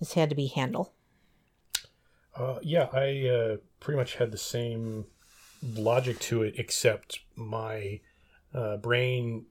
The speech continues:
Speaker 2: didn't complete the name Handel correctly, and I thought it was Haydn.
Speaker 1: Oh, dang it.
Speaker 2: But, you know,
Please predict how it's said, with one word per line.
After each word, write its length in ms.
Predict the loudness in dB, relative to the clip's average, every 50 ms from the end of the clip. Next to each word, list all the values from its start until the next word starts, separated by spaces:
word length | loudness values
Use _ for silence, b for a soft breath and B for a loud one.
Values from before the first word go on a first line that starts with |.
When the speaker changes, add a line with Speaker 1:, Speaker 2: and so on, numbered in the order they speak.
| _ _ _ _ _ _ _ -6
Speaker 2:
didn't 400 | -4 -2 -2 -2 -4 -6 -8 -10
complete 500 | -8 -8 -8 -6 -6 -4 -4 -4 -4 -6 _ _ -20 -14 -10
the 80 | -6
name 400 | -2 -2 0 0 0 0 -2 -4
Handel 600 | -6 -6 -2 0 2 2 4 2 2 2 0 -6 _ _ _ _ _ -10
correctly, 640 | -2 2 2 2 2 0 -4 -4 -4 -4 -4 -4 b b b b b b
and 140 | -4 -2 -2
I 40 | -2
thought 180 | 0 0 0 0
it 40 |
was 120 | 0 -2 -2
Haydn. 260 | 0 0 -2 -2 -4 -8 -18 -20 _ _ _ _ -2 2
Speaker 1:
Oh, 280 | 6 6 6 6 6
dang 240 | 2 -2 -2 -2 -2 -2
it. 100 | -2 -4 -6 -10 _
Speaker 2:
But, 240 | -4 -4 -4 -4 -8 _ _ _
you 100 | -16 -14
know, 160 | -14 -14 -14